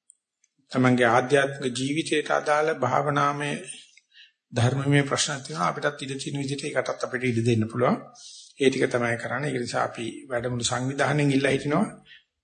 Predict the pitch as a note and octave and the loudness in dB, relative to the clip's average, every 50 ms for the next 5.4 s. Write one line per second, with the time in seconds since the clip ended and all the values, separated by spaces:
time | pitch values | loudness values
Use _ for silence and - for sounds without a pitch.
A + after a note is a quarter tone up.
0 | _ - - - C#3 C3 B2+ C3 C3 C3+ B2 - - D#3+ C3+ - - - E3 E3 | _ -14 -4 2 2 2 2 4 2 0 0 0 0 -2 -4 -2 2 2 2 2
1 | E3 - E3 D3 A#2+ - - C#3 C3 A2 G2 G2 G2 F#2+ B2+ E3+ - - - - | 2 0 -4 -6 -4 -6 -4 -4 -2 -2 -2 -2 -2 -2 -4 -4 -4 -8 -16 -20
2 | _ _ _ _ _ _ _ _ _ _ _ _ - - - B2+ B2+ B2+ B2 B2+ | _ _ _ _ _ _ _ _ _ _ _ _ -6 2 4 6 6 6 6 6
3 | C3+ C#3+ D#3 F3+ - - - - - - _ _ _ - C#3 B2 B2+ A2 G2+ G#2 | 6 4 4 2 0 -6 -10 -14 -20 -20 _ _ _ -10 -8 -6 -4 -4 -4 -4
4 | G#2+ - - - - _ - - - C#3+ C#3 C3+ C3 C3+ C#3 B2+ B2 B2 A#2+ A#2+ | -4 -6 -10 -14 -18 _ -14 -6 -4 -4 -2 -2 0 2 2 4 4 4 4 4
5 | A#2 A#2 A#2 B2+ A#2 - - - | 2 2 2 0 0 0 0 0